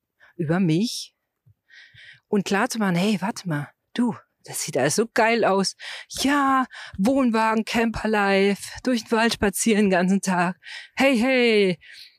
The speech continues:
äh, verreisen, wie, so viel gesehen im, im vergangenen Jahr zwanzig zweiundzwanzig. Na klar, Mann.“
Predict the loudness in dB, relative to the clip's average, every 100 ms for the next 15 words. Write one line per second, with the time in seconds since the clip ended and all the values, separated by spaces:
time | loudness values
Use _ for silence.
0 | _ _ 0 2 2 0 0 0 4 4
1 | 4 4 4 4 2 2 -2 -2 0 2
2 | 2 2 2 0 2 2 0 -2 -14 -20
3 | -20 _ _ -2 2 4 4 4 4 4
4 | 4 4 4 4 2 0 -2 2 2 2
5 | 2 2 0 0 -2 0 -2 -2 0 0
6 | 0 0 -2 -2 0 0 0 0 0 0
7 | 2 2 0